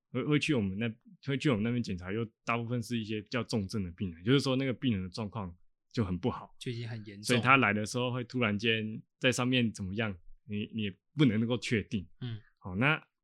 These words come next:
Speaker 1: 之前我们是有发生过，就是那病人他的状况本身不好。
Speaker 2: 嗯。
Speaker 1: 哦，他的那些呼吸的血，血氧，就是他血液里面的氧气浓度都不是很高，来的时候就不是很高。
Speaker 2: 嗯。
Speaker 1: 然后检查，我们那种合一的检查时间都非常久，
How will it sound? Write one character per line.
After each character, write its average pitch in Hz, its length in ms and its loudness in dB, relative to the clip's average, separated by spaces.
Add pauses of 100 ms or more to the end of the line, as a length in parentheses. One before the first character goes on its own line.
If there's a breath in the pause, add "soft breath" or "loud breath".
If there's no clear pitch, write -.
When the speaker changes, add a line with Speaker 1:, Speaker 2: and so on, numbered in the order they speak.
(100)
Speaker 1:
之 226 80 4
前 233 100 10
我 123 60 8
们 113 100 2
是 123 120 0
有 117 120 4
发 104 180 -6
生 107 200 -4
过， 113 140 -4
就 107 100 -8
是 104 120 -10
那 110 100 -6
病 113 160 -2
人 85 160 -4
他 92 80 -12
的 95 80 -10
状 101 160 -10
况 95 160 -6
本 85 160 -20
身 87 220 -12
不 - 120 -14
好。 - 220 -16 (160 loud breath)
Speaker 2:
嗯。 123 180 -2 (160)
Speaker 1:
哦， 101 100 -8
他 104 120 -2
的 104 160 0
那 110 140 -2
些 104 420 -4
呼 107 140 -4
吸 104 180 -2
的 95 320 -4
血， - 300 -8
血 110 220 -2
氧， 104 140 0
就 95 80 -4
是 120 140 -2
他 113 160 -4
血 - 160 -6
液 107 140 0
里 104 80 2
面 113 160 0
的 - 20 -4
氧 92 160 -6
气 117 120 -2
浓 95 140 -2
度 107 180 -2
都 104 180 -4 (100)
不 - 80 -6
是 117 140 -2
很 87 140 0
高， 95 180 -6
来 104 140 6
的 131 80 8
时 120 60 2
候 131 80 4
就 123 80 0
不 113 80 -4
是 110 120 -4
很 92 140 -2
高。 87 280 -14 (540 loud breath)
Speaker 2:
嗯。 117 80 2
Speaker 1:
然 - 20 4
后 139 100 8
检 123 220 6
查， 117 220 4
我 123 60 2
们 117 100 0
那 180 140 4 (180)
种 117 240 -4
合 101 180 -4
一 127 80 2
的 117 80 0
检 101 180 -8
查 87 220 -14
时 110 160 -8
间 120 140 2
都 120 100 2
非 113 100 -4
常 95 200 0
久， - 120 -16